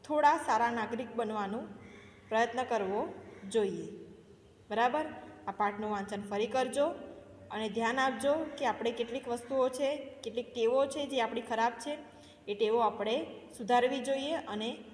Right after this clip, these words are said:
આપણી જમીનને પણ સુંદર અને પ્રદૂષણ રહિત બનાવવી જોઈએ. બરાબર વિદ્યાર્થી મિત્રો? પાઠ અહીં પૂર્ણ થાય છે. અહીં સ્વાધ્યાય આપવામાં આવેલ છે.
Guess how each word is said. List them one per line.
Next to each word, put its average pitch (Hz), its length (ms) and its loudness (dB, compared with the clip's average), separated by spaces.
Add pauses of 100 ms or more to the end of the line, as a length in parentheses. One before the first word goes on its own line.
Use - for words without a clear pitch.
(920)
આપણી 214 240 -2 (560)
જમીનને 277 480 0
પણ 247 220 -2
સુંદર 254 460 0 (300)
અને 233 240 0
પ્રદૂષણ 294 680 -2 (400)
રહિત 247 480 0
બનાવવી 208 520 -2 (420)
જોઈએ. 190 300 -8 (460)
બરાબર 233 300 2
વિદ્યાર્થી 277 340 0
મિત્રો? 269 340 -2 (920)
પાઠ 240 220 2
અહીં 233 180 2
પૂર્ણ 240 240 2
થાય 254 200 6
છે. 262 160 -4 (880)
અહીં 226 180 2
સ્વાધ્યાય 226 480 2
આપવામાં 254 460 4
આવેલ 247 240 4
છે. 302 200 -2